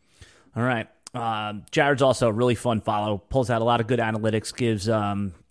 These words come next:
gives his opinion and both sides of it. No, doesn't make any declarative statements, just puts the facts in front of you. I, Jared, I think you're laughing, but I think you're one of the most valuable,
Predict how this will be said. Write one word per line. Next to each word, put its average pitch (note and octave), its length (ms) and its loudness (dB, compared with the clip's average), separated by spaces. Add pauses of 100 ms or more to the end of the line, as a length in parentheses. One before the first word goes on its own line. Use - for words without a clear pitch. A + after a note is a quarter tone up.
(380)
gives C#3+ 180 2
his C3 100 -4
opinion C3 520 0
and A#2+ 400 -2
both C#3+ 180 6
sides C3+ 320 6
of D#2 80 -10
it. D2+ 160 -14
No, A#2 160 0
doesn't D#3 280 2
make F#3+ 120 2
any F#3+ 140 4
declarative D#3 560 4
statements, D3+ 440 0
just - 200 -10
puts D3+ 180 0
the - 80 -4
facts C3 380 -2
in A#2+ 60 -4
front C3 200 0
of G#2+ 40 0
you. G2+ 100 -2 (320)
I, D#3+ 240 2
Jared, E3+ 280 6
I C3+ 120 8
think D3+ 360 0
you're E3 140 4
laughing, D#3 380 6
but A#2+ 80 2
I C3 40 6
think C3 220 0
you're D3+ 80 2
one C#3 160 2
of C3 60 0
the B2+ 60 4
most B2+ 180 4
valuable, B2 640 2